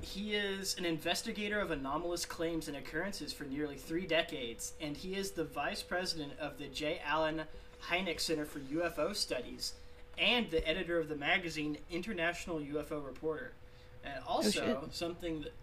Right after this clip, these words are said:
Speaker 1: that this book does not include, he also writes country western music.
Speaker 2: I like this
Speaker 1: And he
Speaker 2: guy. He sounds like a
Speaker 1: <laughs>
Speaker 2: character already, and I'm kind of here for it.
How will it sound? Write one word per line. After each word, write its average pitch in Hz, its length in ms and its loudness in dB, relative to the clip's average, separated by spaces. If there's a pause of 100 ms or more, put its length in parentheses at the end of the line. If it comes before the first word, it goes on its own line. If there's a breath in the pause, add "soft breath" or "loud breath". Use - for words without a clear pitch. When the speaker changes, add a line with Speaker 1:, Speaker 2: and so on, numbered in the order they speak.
(160)
Speaker 1:
that 143 160 -8
this 156 160 0
book 160 280 0
does 139 240 -4
not 160 300 0 (200)
include, 147 600 -4
he 190 140 -4
also 233 340 2
writes 165 400 0
country 170 340 -2
western 165 340 -4
music. 131 260 -6 (1900 loud breath)
Speaker 2:
I 214 100 4
like 226 180 6 (120)
this 175 140 -2
Speaker 1:
And 156 120 6
he 180 40 2
Speaker 2:
guy. 180 240 4 (140)
He 226 220 10
sounds 240 360 8
like 220 160 8
a 202 60 8
Speaker 1:
<laughs> 208 140 6
Speaker 2:
character 185 460 8
already, 165 520 6
and 165 100 4
I'm 175 100 4
kind - 180 4
of 170 60 2
here 175 160 4
for - 200 2
it. - 160 4